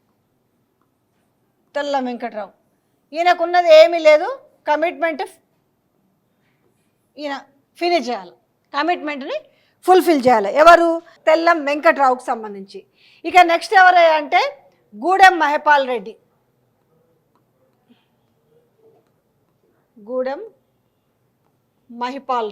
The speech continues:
రెడ్డి. So, ఈయనకు సంబంధించిన విషయాల్లో ఏంటంటే,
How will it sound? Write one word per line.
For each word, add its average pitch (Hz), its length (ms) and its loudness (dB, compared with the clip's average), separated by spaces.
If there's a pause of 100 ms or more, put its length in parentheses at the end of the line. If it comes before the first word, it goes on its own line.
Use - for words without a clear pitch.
రెడ్డి. 190 240 -20 (1900)
So, 320 80 -12 (600)
ఈయనకు 392 360 -2
సంబంధించిన 320 460 -2 (120)
విషయాల్లో 294 440 4
ఏంటంటే, 269 420 0